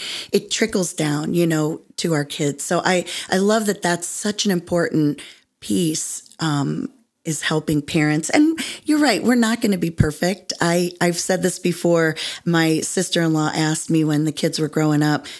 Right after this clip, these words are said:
she's like, "Because you're a pediatrician, and you might get this too, because you're, you know, uh, a therapist, do you, do you find that, uh, you know, you're the perfect parent?" And I'm like, "Oh my gosh, you know,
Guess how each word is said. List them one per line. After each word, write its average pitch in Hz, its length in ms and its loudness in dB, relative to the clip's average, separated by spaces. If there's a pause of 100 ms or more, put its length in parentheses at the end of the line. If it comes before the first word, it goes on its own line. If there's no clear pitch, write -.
(140)
she's - 240 0
like, 208 160 0
"Because 254 320 2
you're 285 140 2
a 196 40 -4
pediatrician, 185 800 2
and 160 140 2
you 196 80 4
might 240 220 4
get 202 160 2
this 185 180 0
too, 165 320 2
because 175 460 2
you're, 170 260 4 (280)
you 190 160 4
know, 160 380 2
uh, 160 380 2
a 180 140 2
therapist, 170 680 0 (380)
do 196 100 -2
you, 214 840 2 (220)
do 202 100 -2
you 202 160 2
find 180 540 0
that, 170 480 0 (100)
uh, 160 400 0
you 180 140 0
know, 165 80 2
you're 170 240 2
the 170 80 0
perfect 175 460 0
parent?" 175 380 2
And 170 180 2
I'm 165 140 2
like, 160 360 0
"Oh 190 140 2
my 156 180 0
gosh, 165 500 -2
you 165 120 0
know, 151 280 -2